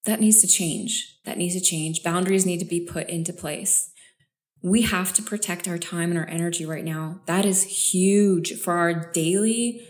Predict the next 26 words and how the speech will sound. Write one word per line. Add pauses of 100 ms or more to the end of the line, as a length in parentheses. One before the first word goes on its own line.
(220)
like,
just
being,
our
daily
sanity,
our (240)
getting
<laughs>
through
these
times.
We
have
to
protect
ourselves (500)
and
lay
strong
boundaries. (960)
Number
nine, (640)
honor
thy
body.